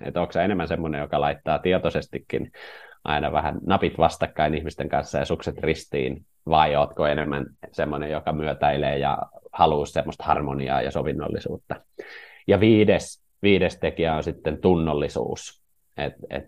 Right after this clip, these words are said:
kuinka systemaattinen oot, kuinka tunnollisesti edistät asioita, vai enemmän semmoinen, että sulla voi olla monia, monia juttuja samanaikaisesti edistettävänä.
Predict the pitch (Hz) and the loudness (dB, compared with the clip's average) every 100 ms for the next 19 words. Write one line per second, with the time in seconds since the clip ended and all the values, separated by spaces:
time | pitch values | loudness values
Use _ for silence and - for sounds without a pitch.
0 | - - 98 - 90 85 82 71 73 - | -2 4 4 4 2 2 0 0 -4 -4
1 | 76 73 73 67 - - 76 65 - 80 | -2 -2 -2 -6 -10 -4 -2 -2 -2 -2
2 | 76 78 73 69 69 69 - - - - | 0 0 -2 -2 -2 -6 -4 -4 -4 -6
3 | 71 71 - 73 67 67 73 67 73 71 | -2 -2 -2 -2 0 0 0 0 2 2
4 | 73 69 69 73 - 62 57 62 - - | 2 0 -2 -4 -2 -2 -2 -6 -8 -10
5 | - - 67 73 73 71 78 76 71 73 | -10 -6 -2 0 0 -2 -2 -2 -4 -6
6 | - - 117 110 98 92 - 92 87 95 | -4 2 4 6 6 4 2 0 2 2
7 | 90 80 78 76 73 73 - 67 76 73 | 0 -2 -2 -2 -4 -6 -6 -6 -4 -8
8 | - - - 71 76 | -10 -12 -10 -10 -10